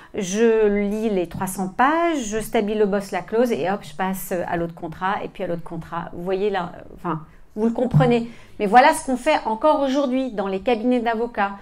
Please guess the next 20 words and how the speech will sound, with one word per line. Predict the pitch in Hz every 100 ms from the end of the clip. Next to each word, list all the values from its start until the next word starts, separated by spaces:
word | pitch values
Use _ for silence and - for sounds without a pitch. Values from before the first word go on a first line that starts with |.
| - -
parce | 185
qu'on | -
n'a | 185 185
pas | 190 233
d'outil | 202 247 262 - 277
forcément | 381 226 - - 190 208 302
qui | 311 -
va | 185 196 190 185 - - - -
screener | - - - 330 320 311 294 254 - - - - - -
mille, | 214 254 294 247 180 170 -
deux | 170 202 285
mille, | 285 285 247 233
euh, | 202 196
documents | 185 226 220 233 220
contractuels | 214 208 208 202 - 214 233 294 190 175 - - - - - - -
pour | 220
aller | 226
chercher | 226 220 - 247
l'information | 226 233 214 208 214
essentielle. | 202 196 185 185 165